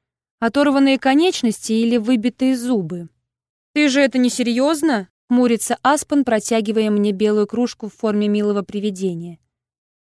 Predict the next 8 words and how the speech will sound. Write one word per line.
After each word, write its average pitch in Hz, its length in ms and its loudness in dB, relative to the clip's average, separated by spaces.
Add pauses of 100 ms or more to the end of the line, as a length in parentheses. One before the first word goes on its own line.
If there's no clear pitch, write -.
(160)
«Тронешь 262 480 2
Кайлу 247 340 2
хоть - 260 -4
пальцем, 247 440 2
тебя 233 240 0
сразу 240 340 0
же 262 160 0
исключат!» 269 680 0